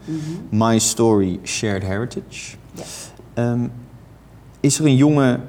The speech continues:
Speaker 2: generatie Indonesiërs op zoek naar hun eigen culturele identiteit? Is dat iets wat heel erg speelt?
Speaker 1: Ja, ik denk het wel. Ik denk zeker die derde generatie waarmee wij in gesprek zijn gegaan, zijn, net zoals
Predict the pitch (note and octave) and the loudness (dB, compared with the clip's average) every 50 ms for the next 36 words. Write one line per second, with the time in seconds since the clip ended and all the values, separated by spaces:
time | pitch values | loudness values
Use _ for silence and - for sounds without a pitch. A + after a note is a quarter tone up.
0 | - - - - - A#2+ A#2 A#2 A2+ A2 A2+ - - - - A#2+ A2+ G#2+ A2 G#2+ | -14 -16 -6 -2 2 2 4 4 4 2 0 0 -2 -2 0 0 2 2 2 0
1 | G#2+ G#2+ - A#2 G#2 G#2+ - G#2+ - - - - C#3 B2+ - A2+ G#2+ G2+ G2+ G2+ | 0 -2 -2 -6 -8 -8 -10 -12 -10 -8 -4 -4 -4 -2 -2 -2 -2 0 0 0
2 | G2 F#2 - - F#2+ F#2 F#2 F#2 - - - - G#2+ F#2 E2 - E2+ F2 E2 E2 | -2 -2 -4 -4 -4 -4 -4 -6 -10 -14 -8 -6 -4 -4 -4 -6 -6 -6 -6 -6
3 | E2 - - F#2 - E2+ E2 E2+ - - - - - D2+ - - D#3 - - - | -6 -8 -10 -12 -10 -10 -10 -10 -12 -14 -14 -4 -2 -2 -2 -2 -8 -10 -10 -10
4 | - A2 A2 G2+ - A2+ G#2+ - G2 G2 F#2+ - - - - - - - - B2+ | -10 -10 -10 -10 -10 -10 -10 -8 -8 -8 -8 -8 -10 -12 -8 -8 -8 -6 -6 -6
5 | F3+ - - - - - - - - - - - A3 A#3+ A3 F#3 E3+ E3 E3+ A3+ | -8 -10 -14 -20 -20 -20 -20 -20 -20 -20 -20 -18 -14 -10 -8 -8 -8 -8 -10 -12
6 | A#3+ - F#3 - - F#3 G#3 A#3+ C#4 C#4 B3 - - - G3+ F#3 E3+ - - G#3+ | -12 -12 -12 -8 -6 -4 -4 -4 -4 -4 -6 -8 -8 -8 -8 -8 -10 -10 -8 -6
7 | G#3+ G3+ G3+ G3 F#3+ F3 F3+ F3 F3+ F#3 F#3+ F#3+ F3+ E3+ F3+ F#3 F3+ F3 F3+ F#3 | -6 -6 -6 -6 -6 -6 -4 -4 -4 -4 -6 -6 -8 -10 -8 -8 -6 -6 -6 -6
8 | G3+ G3 - - F#3+ F3 F3 E3+ F3 F3+ F3 E3+ F3 F3+ F3 - F3 E3 - - | -8 -10 -8 -8 -4 -2 -2 -2 0 -2 0 2 0 0 0 -2 -4 -6 -8 -10
9 | - G#3 G#3+ - - F3+ F3+ F3 D#3+ - - - D#3 F3 F#3 A3 C4+ C#4 - - | -8 -8 -8 -8 -8 -8 -8 -8 -8 -10 -10 -8 -8 -6 -6 -6 -8 -8 -12 -16
10 | - - - - - - - - - - - - G3 F#3 F#3+ F#3 F#3 F#3 F3+ - | -18 -20 -20 -20 -20 -20 -20 -20 -20 -20 -6 -2 0 0 0 0 0 -2 0 0
11 | G3 F#3 F3 E3+ E3+ - - - | 0 0 0 -2 -4 -8 -14 -14